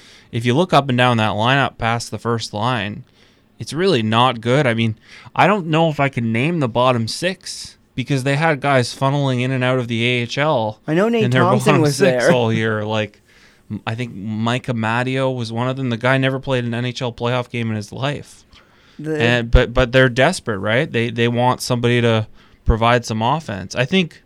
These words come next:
Speaker 1: Adrian Kempe will probably be better. He had a rough season. He started out great, and he just struggled all the way to the end. Um, but I wonder what you're gonna get from Jeff Carter. I wonder if he's gonna stay healthy. But obviously,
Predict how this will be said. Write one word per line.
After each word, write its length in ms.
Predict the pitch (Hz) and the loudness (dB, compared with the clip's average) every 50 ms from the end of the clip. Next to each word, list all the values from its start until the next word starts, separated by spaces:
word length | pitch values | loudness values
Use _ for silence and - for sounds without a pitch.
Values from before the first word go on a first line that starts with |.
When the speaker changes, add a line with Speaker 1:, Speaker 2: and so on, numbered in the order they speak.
| _ _ _ _ - - - - _ _ _ _ _ _ - | _ _ _ _ -20 -20 -20 -20 _ _ _ _ _ _ 4
Speaker 1:
Adrian 460 | 120 135 139 123 127 139 135 131 123 | 4 4 4 4 2 2 2 0 0
Kempe 500 | - - 123 120 117 - 127 135 143 156 | 0 0 0 0 0 0 2 2 2 2
will 160 | 151 147 143 | 0 -2 -4
probably 340 | 135 - 147 147 147 147 151 | -2 0 0 0 0 0 -2
be 140 | 147 147 147 | -2 -4 -4
better. 460 | 147 143 143 147 160 170 185 202 - _ _ _ _ _ _ _ _ | -2 -2 -2 0 0 -2 -2 -4 -8 _ _ _ _ _ _ _ _
He 220 | - - 139 139 143 | -4 -2 0 2 4
had 180 | 147 139 131 | 4 4 4
a 60 | 123 | 4
rough 260 | 113 113 120 117 117 - | 4 4 4 4 2 0
season. 540 | - - 120 117 110 101 107 101 95 98 | -4 -6 -4 -4 -4 -6 -6 -8 -8 -8
He 100 | 107 113 | -6 -6
started 500 | 113 - - - - 131 127 127 127 123 | -6 -6 -4 0 2 2 4 4 4 4
out 200 | 123 120 117 98 | 4 2 2 2
great, 460 | 104 - 113 110 110 113 123 - - - - _ _ _ _ _ - | 0 -2 0 0 0 0 -2 -4 -8 -14 -20 _ _ _ _ _ -8
and 140 | - 113 113 | -4 -2 0
he 80 | 120 | 0
just 200 | 113 120 120 - | 0 -2 -4 -4
struggled 640 | - - - - 117 113 110 113 110 101 101 98 110 - - - - | -4 -6 -2 0 0 0 0 -2 -4 -6 -6 -10 -12 -18 -20 -10 -4
all 220 | - 107 107 110 | -2 -2 0 0
the 60 | 110 | 0
way 220 | 110 110 110 110 107 | 0 0 0 0 -2
to 160 | - - 110 | -4 -6 -6
the 140 | 107 104 101 | -4 -2 -2
end. 360 | 104 104 95 95 98 101 - - - - | -2 -2 -2 -4 -6 -10 -12 -16 -20 -14
Um, 440 | - - 107 104 104 101 101 101 101 - _ _ _ _ _ - - - _ - - - - _ _ _ | -8 -6 -6 -4 -4 -6 -6 -8 -10 -12 _ _ _ _ _ -20 -20 -20 _ -20 -20 -20 -20 _ _ _
but 200 | - 113 - - _ - | -4 -4 -4 -6 _ -12
I 260 | - 101 90 120 127 | -8 -2 0 2 2
wonder 400 | 120 120 127 131 135 143 143 135 | 2 4 4 4 4 4 4 4
what 200 | 135 135 139 - | 4 2 2 2
you're 120 | 131 135 | 0 -2
gonna 180 | 123 139 131 127 | 0 0 -2 0
get 240 | 120 131 127 - - | 0 0 -2 -2 -4
from 200 | - 135 123 120 | -6 -4 -4 -2
Jeff 300 | 113 120 117 117 - - | 0 0 0 0 -2 -4
Carter. 400 | - 120 117 117 120 127 123 127 | -2 0 0 2 2 2 2 2
I 80 | 117 | 2
wonder 560 | 110 107 104 104 107 110 113 113 120 123 120 | 2 0 -2 -4 -2 -2 0 0 0 0 0
if 100 | 120 120 | 0 -2
he's 200 | - 127 120 117 | -2 -4 -6 -4
gonna 160 | - 123 117 113 | -4 -4 -4 -6
stay 240 | 113 - - 113 | -6 -6 -4 -4
healthy. 460 | 113 110 107 107 110 - - 120 120 123 | -2 -2 -2 -2 -2 -4 -6 -6 -6 -6
But 160 | - 120 113 | -4 -2 2
obviously, 680 | 113 135 143 139 143 131 - - 120 120 117 113 110 | 2 2 2 2 0 -2 -4 -4 -2 -2 -2 -2 -4